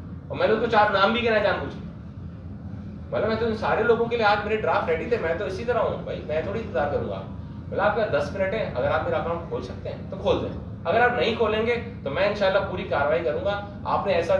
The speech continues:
धरती पे शख्स नहीं देखा होगा जो आपसे इतना लड़ेगा।" वो दस मिनट के अंदर उसने, पाँच मिनट के अंदर, दस भी पूरे नहीं लगा, पाँच मिनट में उसने बैंक को ईमेल किया। अब आप कानून सोचें,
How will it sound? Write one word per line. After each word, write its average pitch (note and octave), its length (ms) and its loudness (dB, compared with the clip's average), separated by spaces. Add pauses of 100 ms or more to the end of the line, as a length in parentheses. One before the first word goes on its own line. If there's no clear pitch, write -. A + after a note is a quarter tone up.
(160)
धरती F3 280 0
पे B3 180 10
शख्स A3+ 300 0
नहीं A3+ 120 -6
देखा G3 180 2
होगा A3 160 2
जो G#3+ 60 2
आपसे F#3+ 240 -2
इतना G3 200 2
लड़ेगा।" - 320 2 (1000)
वो - 100 -8
दस G3 300 4
मिनट F#3 220 -2
के F#3+ 60 -4
अंदर F3+ 200 -2
उसने, F#3 280 -4
पाँच G#3 260 2
मिनट F#3+ 220 -2
के E3+ 60 -2
अंदर, E3+ 180 -2
दस C3+ 160 0
भी F3+ 120 -6
पूरे D3 200 -4
नहीं C#3+ 100 -4
लगा, A2+ 140 0 (200)
पाँच F#3+ 260 0
मिनट F#3+ 120 0
में G3 80 -4
उसने F#3+ 120 -4
बैंक C#3 240 -2
को D3+ 60 -4
ईमेल A2+ 180 -4
किया। - 920 -10
अब - 80 2
आप A#3 240 4
कानून G#3 360 4
सोचें, B2 320 -2